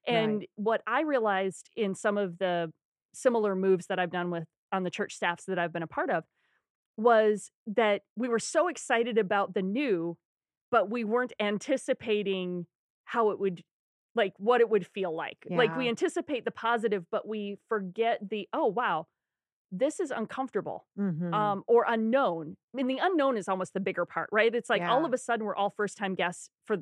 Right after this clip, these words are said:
Speaker 1: you know, so, like, when y'all move into this new building,
Speaker 2: Yes.
Speaker 1: everybody's a first-time guest again.
Speaker 2: Yes. Yeah.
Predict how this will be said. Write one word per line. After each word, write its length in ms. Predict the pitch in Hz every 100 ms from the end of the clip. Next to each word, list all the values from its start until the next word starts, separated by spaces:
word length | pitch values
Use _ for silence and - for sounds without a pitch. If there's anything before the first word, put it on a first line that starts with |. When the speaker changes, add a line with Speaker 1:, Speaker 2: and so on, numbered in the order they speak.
| -
Speaker 1:
you 100 | 240
know, 100 | 202
so, 120 | 202
like, 140 | 214 208
when 100 | 247
y'all 160 | 254 247
move 180 | 247
into 160 | 226 214
this 140 | 196 170
new 140 | 190
building, 240 | 330 226 175
Speaker 2:
Yes. 560 | - _ _ _ - 359
Speaker 1:
everybody's 460 | 320 349 339 320
a 60 | 320
first-time 400 | 339 320 320 285
guest 400 | 330 233 - - -
again. 140 | 165
Speaker 2:
Yes. 280 | 330 226 - _ _ _
Yeah. 220 | 180 151